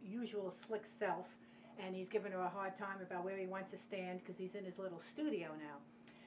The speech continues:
And unbeknownst to Julia Roberts and him, a delivery fellow gets in, and he has a gun, and he has a vest with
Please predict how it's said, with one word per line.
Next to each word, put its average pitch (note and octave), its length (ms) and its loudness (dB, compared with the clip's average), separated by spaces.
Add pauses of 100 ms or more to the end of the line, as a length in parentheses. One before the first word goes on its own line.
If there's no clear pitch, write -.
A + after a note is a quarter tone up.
(100)
And G#3+ 160 4
unbeknownst A3+ 640 6
to G#3 80 2
Julia G#3+ 320 8
Roberts A3+ 540 8
and D#4+ 360 6
him, F3 560 -2 (540)
a F#3+ 300 6
delivery A3 520 4
fellow D#3+ 500 -2
gets D3 340 -12
in, C#3+ 180 -10 (560)
and E3 240 -2
he F3+ 160 -6
has E3 380 -8
a D#3 260 -12
gun, F3+ 480 -2 (260)
and E3+ 220 -4
he E3 140 -6
has E3 320 -8
a D#3+ 120 -6 (280)
vest - 400 -4
with E3+ 240 -6